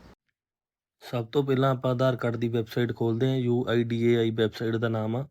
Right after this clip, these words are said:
ਉਹਦੇ ਬਾਅਦ ਆਪਾਂ ਫਸਟ ਆਪਸ਼ਨ 'ਤੇ ਕਲਿੱਕ ਕਰਕੇ ਆਪਣੀ ਲੈਂਗੁਏਜ ਸਿਲੈਕਟ ਕਰਦੇ ਹਾਂ। ਇੱਥੇ ਆਪਾਂ ਇੰਗਲਿਸ਼ ਲੈਂਗੁਏਜ ਸਿਲੈਕਟ ਕਰਨੀ ਆ। ਇਹਦੇ ਬਾਅਦ ਆਪਾਂ ਜਾ ਕੇ ਅੱਗੇ ਆ ਮਾਈ ਆਧਾਰ 'ਤੇ ਆਪਸ਼ਨ ਆਉਣਗੀਆਂ, ਡਾਕੂਮੈਂਟ ਅਪਡੇਟ ਦੀ ਫਸਟ ਆਪਸ਼ਨ ਆ, ਉਹਨੂੰ ਓਕੇ ਕਰਨਾ ਆ।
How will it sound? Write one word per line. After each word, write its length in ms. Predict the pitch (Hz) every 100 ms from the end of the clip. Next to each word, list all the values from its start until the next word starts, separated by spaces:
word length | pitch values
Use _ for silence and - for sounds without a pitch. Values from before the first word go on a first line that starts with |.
| _
ਉਹਦੇ 220 | 123 127
ਬਾਅਦ 240 | 120 120 120
ਆਪਾਂ 340 | 113 117 120 110
ਫਸਟ 360 | - 117 -
ਆਪਸ਼ਨ 280 | 120 - 120
'ਤੇ 80 | 113
ਕਲਿੱਕ 300 | 113 117 117
ਕਰਕੇ 360 | 117 110 113
ਆਪਣੀ 240 | 127 123 123
ਲੈਂਗੁਏਜ 400 | 120 117 120 117
ਸਿਲੈਕਟ 300 | - 120 -
ਕਰਦੇ 360 | - 113 113
ਹਾਂ। 60 | 120
ਇੱਥੇ 200 | 113 127
ਆਪਾਂ 180 | 120 120
ਇੰਗਲਿਸ਼ 360 | 120 120 123
ਲੈਂਗੁਏਜ 320 | 127 117 117 113
ਸਿਲੈਕਟ 280 | 120 113
ਕਰਨੀ 360 | - 117 113 117
ਆ। 60 | 127 _ _ _ _ _ _ _ _ - _ _
ਇਹਦੇ 200 | - 123
ਬਾਅਦ 240 | 143 143 139
ਆਪਾਂ 240 | 135 131
ਜਾ 180 | 127 127
ਕੇ 180 | 117 131
ਅੱਗੇ 220 | 120 123
ਆ 80 | 127 127 -
ਮਾਈ 240 | 120 123 127
ਆਧਾਰ 260 | 127 131
'ਤੇ 120 | 117
ਆਪਸ਼ਨ 300 | 120 113 -
ਆਉਣਗੀਆਂ, 600 | 123 120 117 120 123 127
ਡਾਕੂਮੈਂਟ 540 | 123 123 120 131 131 127
ਅਪਡੇਟ 480 | 117 - 127 127 117
ਦੀ 120 | 127
ਫਸਟ 320 | 123 120 -
ਆਪਸ਼ਨ 340 | 127 - 120 120
ਆ, 100 | 143 _ _ _ - _ _
ਉਹਨੂੰ 240 | 139 151
ਓਕੇ 220 | 147 135 123
ਕਰਨਾ 260 | 113 113
ਆ। 80 | 110